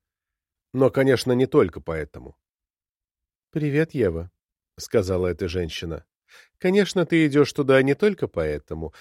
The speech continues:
Как я понимаю, ты уже прочитала дневник?»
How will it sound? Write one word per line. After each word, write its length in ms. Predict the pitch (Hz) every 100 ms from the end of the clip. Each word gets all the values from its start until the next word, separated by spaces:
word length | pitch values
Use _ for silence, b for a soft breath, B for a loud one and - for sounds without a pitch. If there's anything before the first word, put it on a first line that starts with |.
| b
Как 200 | - 170
я 80 | 175
понимаю, 460 | 170 160 156 151 151
ты 100 | 160
уже 340 | 131 139 147
прочитала 640 | - 139 - 151 208 202
дневник?» 800 | 127 104 92 90 87 87 _ _